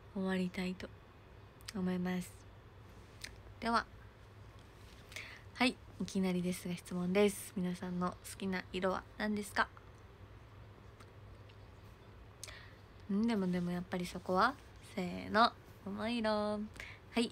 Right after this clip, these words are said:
ありがとうございます。奈良県代表の大西桃香でした。今日も見てくださった皆様、本当にありがとうございました。では、おやすみなさい。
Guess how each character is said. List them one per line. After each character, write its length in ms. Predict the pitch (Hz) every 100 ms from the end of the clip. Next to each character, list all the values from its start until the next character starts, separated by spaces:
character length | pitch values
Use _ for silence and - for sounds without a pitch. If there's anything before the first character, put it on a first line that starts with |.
| -
あ 40 |
り 60 | 185
が 80 | 180
と 140 | 180
う 40 | 180
ご 80 |
ざ 140 | 180 180
い 40 |
ま 180 | 190 202
す。 100 | 202 -
奈 220 | 185 180
良 20 |
県 200 | 180 180
代 120 | 180
表 200 | 180 185
の 140 | 180 180
大 40 |
西 220 | 185 190
桃 240 | 190 190 190
香 140 | 196
で 100 | 190
し 60 | -
た。 180 | 185 - - - - -
今 80 | 185
日 40 | 180
も 20 |
見 120 | 175
て 120 | 180
く 100 | 180
だ 120 | 180
さ 120 | 180 180
っ 40 |
た 120 | -
皆 220 | 175 180
様、 260 | 180 180 180
本 160 | 185 190
当 140 | 190
に 140 | 185 180
あ 60 | 180
り 80 | 180
が 80 |
と 120 | 180 175
う 40 |
ご 60 | 175
ざ 120 | 180
い 60 | 185
ま 100 | 190
し 40 |
た。 140 | - - - - - - - - -
で 80 | -
は、 140 | 220 - - - - -
お 40 |
や 160 | 196 196
す 140 | 196
み 160 | 202 196
な 140 | 196
さ 600 | 196 190 190 185 190 185
い。 140 | 185